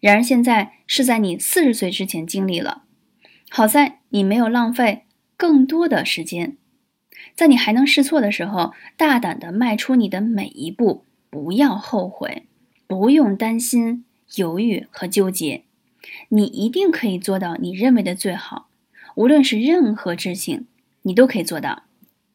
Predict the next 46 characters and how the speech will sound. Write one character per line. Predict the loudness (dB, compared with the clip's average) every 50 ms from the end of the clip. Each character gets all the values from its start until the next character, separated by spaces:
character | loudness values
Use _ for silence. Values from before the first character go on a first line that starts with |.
| _ _ _ _ _ _ _ _
因 | 2 4 4
为 | 4 2 -2 -8 -12 _ _ _ _ _ _
你 | 2 6 6
有 | 6 6 4
这 | 0 -2
个 | -4 -4
能 | -8 -8 -8
力。 | -8 -10 -12 -12 _ _ _ _ _ _ _ _ _ _ _ _ -20 -20 -20 _ -6
我 | -6
特 | -6 -6 -2 2 2 2
别 | 2 0 -2
特 | -2 -4
别 | -4 -4
相 | -4 -2 -2 -2
信 | -2 -2 -4 -4
你， | -4 -6 -8 -10 -12 _ _ _ _ _ _ _ _ _ -12 _
你 | 0 2
要 | 2 2 0
更 | 4 6 6 6
加 | 6 6 2
的 | 0
自 | 2 2 2
信， | 2 4 2 0 0 0 _ _ _ _ _ _ _ -20 -20 -20 _ _ _
甚 | 0 4 4
至 | 6 6
有 | 4 4
些 | 2 2 2 2
时 | 2 2 0 0
候 | 0 -2 -2 -2 -4 -8 _ _ _ _
你 | -6
还 | -4 -2 -4
可 | -4 0 0 0
以 | -2 -2 -6 -10 _ _ _ _ _
再 | 0 0 0
增 | 2 4 2 4
加 | 4 2 0
那 | 2 4
么 | 4 4
一 | 2 0
点 | 0 0 -2
儿， | -2 -4 _ _ _ _ _ _
为 | -2 -2 -2
自 | -2 -4 -6
己 | -4 -6 -8 -10 -10 _ _ _ _ _ _
骄 | -8 -8 -6
傲。 | -6 -8 -8 -10 _